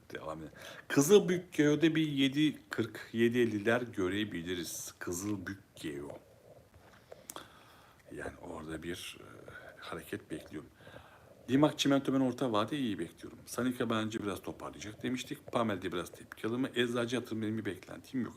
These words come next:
Afyon'da otuz lira hedefiniz olsun. Afyon'da otuz lira hedefiniz olsun. Şimdi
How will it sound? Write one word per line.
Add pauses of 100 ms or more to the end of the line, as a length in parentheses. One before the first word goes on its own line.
Afyon'da
otuz
lira
hedefiniz
olsun. (580)
Afyon'da (580)
otuz
lira
hedefiniz
olsun. (960)
Şimdi